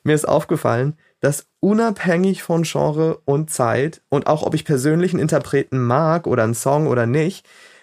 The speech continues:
Männer, die auf Deutsch über Männlichkeit singen oder Sprech singen, bringen die ungesunden, repressiven, toxischen Eigenschaften traditioneller Männlichkeit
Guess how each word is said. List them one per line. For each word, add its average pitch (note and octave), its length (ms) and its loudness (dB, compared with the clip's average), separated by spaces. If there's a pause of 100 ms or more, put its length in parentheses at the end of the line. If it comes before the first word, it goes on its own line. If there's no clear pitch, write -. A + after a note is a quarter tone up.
(140)
Männer, E3 560 2
die D#3 220 -2
auf C#3 200 -2
Deutsch D#3+ 380 0
über E3 240 0
Männlichkeit D3+ 640 -2
singen C#3 500 -2 (140)
oder A#2+ 160 4
Sprech D3+ 400 -2
singen, A2+ 380 -2 (420)
bringen D#3+ 280 2
die - 200 -2
ungesunden, G3 840 2 (120)
repressiven, E3+ 960 0
toxischen F3+ 520 -2
Eigenschaften D#3 680 -2
traditioneller D3+ 680 0
Männlichkeit C#3 680 -2